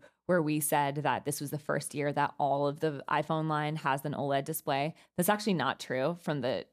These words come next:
iPhone twelve on, the whole line has had an oled display. But with iPhone eleven, if he didn't have the Pro, I would say, like, upgrade to get the oled display. But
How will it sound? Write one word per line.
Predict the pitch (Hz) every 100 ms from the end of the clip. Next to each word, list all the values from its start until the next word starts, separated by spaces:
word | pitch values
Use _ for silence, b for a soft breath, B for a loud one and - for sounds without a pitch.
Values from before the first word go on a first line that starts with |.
| _ -
iPhone | 156 151 143
twelve | - 170 147 139 113
on, | 135 127 113 160 - - _
the | 143
whole | 147 135
line | 95 92 180
has | 180
had | 170 131
an | 107
oled | 139 135 135
display. | 151 - 123 107 - b b -
But |
with | 180
iPhone | 156 165 165 151
eleven, | 147 175 160 147 139 139 151 _ _ _
if | 160
he | 160
didn't | 156 -
have | 156 151 123
the | 135
Pro, | - 151 143 131
I | 120
would | 127 143
say, | 117 107
like, | 98 - -
upgrade | 185 - 214 208
to | -
get | 226
the | 196
oled | 233 247
display. | 208 - 277 247 180 -
But | 151 120 -